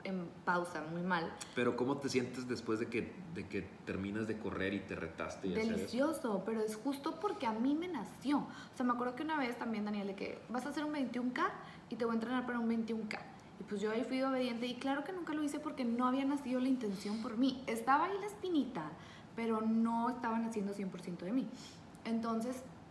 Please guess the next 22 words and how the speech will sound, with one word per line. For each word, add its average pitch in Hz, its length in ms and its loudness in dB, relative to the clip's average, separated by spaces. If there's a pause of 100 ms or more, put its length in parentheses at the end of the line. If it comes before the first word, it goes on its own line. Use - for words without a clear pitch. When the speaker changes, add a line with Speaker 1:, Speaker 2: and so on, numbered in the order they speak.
(640)
Speaker 1:
ahora 233 480 10
cuando 185 300 0
pasa 190 240 0
lo 214 100 0
de 214 60 0
Daniel 202 300 2
del 202 100 2
Pico, 214 340 0
etcétera, 202 440 -2
bla, 196 180 2
bla, 196 160 2
bla, 226 300 4 (2000)
sí 320 180 8
fue 359 200 2
por 349 260 4
acompañarlo 254 720 4
y - 20 -2
por 294 140 2
hacer 240 280 0
cosas 277 280 0
con 208 260 0
él, 254 220 2